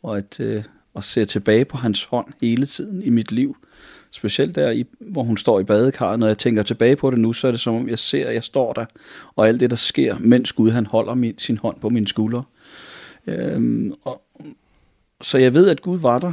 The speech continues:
Jeg havde sådan en følelse af, at opvæksten, det var, det var rigtig svært, men alligevel fyldt med kærlighed i, øh, øhm,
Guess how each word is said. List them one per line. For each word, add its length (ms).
Jeg 80
havde 140
sådan 180
en 40
følelse 380
af, 40
at 40
opvæksten, 560
det 160
var, 360
det 100
var 120
rigtig 220
svært, 440
men 200
alligevel 400
fyldt 400
med 140
kærlighed 520
i, 360
øh, 220
øhm, 440